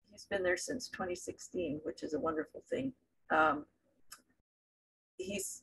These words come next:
said, "Do we have a church out there?" So I contacted Pastor Adams at Bethlehem in Hermiston, and, um, the church council and elders were all in favor.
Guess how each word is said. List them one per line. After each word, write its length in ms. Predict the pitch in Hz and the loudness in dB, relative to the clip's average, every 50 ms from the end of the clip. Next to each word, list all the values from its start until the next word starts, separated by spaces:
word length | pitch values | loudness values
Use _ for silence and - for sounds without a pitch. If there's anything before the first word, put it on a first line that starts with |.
| _ - | _ -10
said, 300 | - - 208 196 185 - | 4 8 8 8 8 4
"Do 120 | 202 202 | 0 6
we 140 | 214 226 226 | 8 10 10
have 220 | 214 214 208 190 180 | 12 10 10 8 8
a 60 | 180 | 6
church 320 | - - - - 349 - | 6 10 10 10 10 10
out 240 | - - - - - | 8 8 8 8 8
there?" 260 | - - 65 60 - - | 8 8 8 8 6 2
So 280 | - - - 170 165 | -2 6 8 10 12
I 100 | 165 170 | 12 10
contacted 840 | 170 - 202 180 180 180 - 240 - - - - - - - - - | 8 6 2 2 2 4 6 6 6 6 4 4 0 0 0 2 4
Pastor 440 | 175 170 165 165 - - - - - | 6 6 6 6 4 2 2 6 8
Adams 640 | 180 165 180 185 160 - 156 160 - - - - - - _ - - | 10 10 12 10 10 8 6 0 -8 -8 -10 -12 -12 -16 _ 2 4
at 300 | 160 147 - - - - | 6 8 6 6 8 10
Bethlehem 680 | 170 165 165 - - 165 165 160 165 160 156 151 135 | 10 10 10 8 2 0 2 4 2 2 2 2 -2
in 180 | - - - - - - _ _ _ _ _ - | -2 -2 -4 -4 -8 -14 _ _ _ _ _ -6
Hermiston, 760 | - 202 208 208 208 185 - - - - 151 156 170 170 - _ _ _ _ - | 4 6 6 8 6 4 2 0 0 0 0 0 0 -4 -8 _ _ _ _ 4
and, 320 | 175 170 160 160 156 156 - - _ _ _ _ _ _ _ - _ _ _ _ _ _ _ - - | 6 8 8 8 6 2 0 -6 _ _ _ _ _ _ _ -20 _ _ _ _ _ _ _ 2 6
um, 480 | 165 160 151 143 143 - - - - _ _ _ _ _ - | 8 8 10 8 6 4 2 -2 -10 _ _ _ _ _ 2
the 80 | 339 | 2
church 320 | 339 - - - - - - | 6 8 6 6 6 4 6
council 460 | 220 190 196 214 - - 208 208 196 | 6 6 6 6 0 -2 0 2 4
and 100 | 165 165 | 6 8
elders 460 | 160 180 190 202 202 - - - - | 8 8 8 6 4 2 0 -2 2
were 240 | 165 156 151 156 165 | 4 6 6 8 10
all 360 | 180 196 202 208 208 208 - _ _ _ - - | 12 12 12 12 10 4 -4 _ _ _ 0 0
in 140 | 196 185 | 0 0
favor. 520 | - - 202 196 196 - 254 233 - - | 2 0 0 0 2 4 6 6 6 6